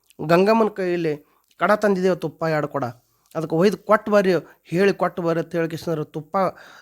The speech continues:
ಕೊಟ್ಟು ಶಿಶು ಮಕ್ಕಳು ಸೋಮಲ್ ನಾಯಕನ, ಭೀಮ ನಾಯಕನ ಕಳ್ಸ್ರತ್ತ ಸೀತಾಳ ಬಾವಿಗೆ. ಅವ್ರು ಖರೆ ಖರೇನೆ ತುಪ್ಪ ತಗೊಂಡು ಹೋಗಿ ಗಂಗಮ್ಮಗೆ ನಮಸ್ಕಾರ ಮಾಡಿ, "ಯವ್ವ, ಮಾನ್ಯ ಚಟ್ಟಿ ಜಾತ್ರೆಯಾಗ ನಮ್ಗೆ ಎರಡು ಕೊಡ ತುಪ್ಪ ಕೊಟ್ಟು ಉಪಕಾರ ಮಾಡಿ ಯವ್ವ, ಇದು ತಗೋ ನೀ ತುಪ್ಪ" ಅಂತ ಹೇಳಿ ಎರಡು ಕೊಡ,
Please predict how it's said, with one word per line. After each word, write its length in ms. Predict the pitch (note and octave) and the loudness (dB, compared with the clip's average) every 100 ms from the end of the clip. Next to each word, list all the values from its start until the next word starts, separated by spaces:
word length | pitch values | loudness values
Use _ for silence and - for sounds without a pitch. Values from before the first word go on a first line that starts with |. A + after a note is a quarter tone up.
| _ _ _ _ - | _ _ _ _ 2
ಕೊಟ್ಟು 420 | G#3 G#3+ G3+ F3 | 2 4 0 0
ಶಿಶು 300 | E3 E3 E3+ | -6 -8 -6
ಮಕ್ಕಳು 360 | E3 D#3+ - | -6 -6 -8
ಸೋಮಲ್ 300 | - E3 F3+ | -6 -2 0
ನಾಯಕನ, 320 | F3+ E3+ E3 E3 | 2 2 0 -2
ಭೀಮ 240 | D#3+ E3 | 0 0
ನಾಯಕನ 220 | D#3 D3+ | 0 -2
ಕಳ್ಸ್ರತ್ತ 520 | C#3+ D#3 D#3 E3 - | -8 -8 -6 -6 -6
ಸೀತಾಳ 300 | C#3+ D3 D#3 | -8 -4 0
ಬಾವಿಗೆ. 720 | D#3 D#3+ E3 E3 C4+ C#4 - - - - | 2 2 2 2 0 0 -12 -20 -8 2
ಅವ್ರು 220 | G#3+ B3 | 6 6
ಖರೆ 260 | - F#3 A#3 | 4 0 2
ಖರೇನೆ 340 | A#3 A3+ A#3 | 2 2 2
ತುಪ್ಪ 300 | A3+ F#3+ - | 0 -4 -4
ತಗೊಂಡು 420 | G#3 G3+ F3+ F3 | -4 -2 -2 -2
ಹೋಗಿ 260 | E3+ A3 G#3+ | 0 0 0
ಗಂಗಮ್ಮಗೆ 480 | E3 E3 F3 F#3+ F3 | -2 0 2 2 2
ನಮಸ್ಕಾರ 340 | E3 E3 E3+ | 0 -2 -2
ಮಾಡಿ, 300 | D3+ D#3 G3+ | 0 2 2
"ಯವ್ವ, 180 | F3+ F3+ G3+ - - - | 2 2 2 -2 -14 -8
ಮಾನ್ಯ 180 | D#3 A#3+ | 0 0
ಚಟ್ಟಿ 340 | C#4 F#3 - A3 | 0 -4 -4 -2
ಜಾತ್ರೆಯಾಗ 340 | G3 F#3 F#3 | 0 0 0
ನಮ್ಗೆ 200 | E3+ D#3+ | 0 0
ಎರಡು 120 | D#3 | 0
ಕೊಡ 160 | D#3 D3 | 0 -4
ತುಪ್ಪ 320 | C#3 F3 - | -4 -6 -2
ಕೊಟ್ಟು 360 | - F#3+ F#3 D#3+ | 2 0 0 -4
ಉಪಕಾರ 400 | D3 E3 F#3 F3 | -6 -2 0 2
ಮಾಡಿ 220 | E3+ E3+ | 2 2
ಯವ್ವ, 220 | E3 E3+ C4+ D4 - - - | 4 4 4 2 -10 -18 -10
ಇದು 140 | E3+ | -8
ತಗೋ 360 | E3 G3 A#3 C#4 | -4 2 4 6
ನೀ 120 | C4 | 4
ತುಪ್ಪ" 320 | B3+ G#3 - | 0 -4 0
ಅಂತ 200 | G#3+ G#3 | 0 0
ಹೇಳಿ 160 | G3+ F#3+ | 0 2
ಎರಡು 220 | F3 E3+ | 0 0
ಕೊಡ, 200 | F3 | -4